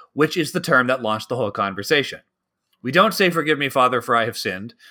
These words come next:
The rite can begin with, 'Bless me, Father, for I have sinned. It has been blank days slash weeks slash months slash years since my last confession.'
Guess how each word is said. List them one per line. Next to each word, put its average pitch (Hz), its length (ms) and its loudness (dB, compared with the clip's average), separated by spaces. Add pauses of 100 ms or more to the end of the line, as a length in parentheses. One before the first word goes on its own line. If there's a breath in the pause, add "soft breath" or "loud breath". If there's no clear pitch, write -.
(140 soft breath)
The 131 100 -2
rite 156 320 4
can 180 280 0
begin 147 320 0
with, 120 260 2
'Bless 151 320 2
me, 147 160 -2
Father, 113 400 2
for 117 160 -2
I 107 120 2
have 104 140 -4
sinned. 104 300 -4
It 101 60 -6
has 107 140 -4
been 104 260 -4
blank 110 320 -2
days 107 420 -2
slash 104 300 -2
weeks 107 280 -8
slash 101 380 -2
months 104 380 -6
slash 98 400 -6
years 107 360 -4
since - 240 -20
my 110 120 -4
last 101 360 -2
confession.' 98 640 -10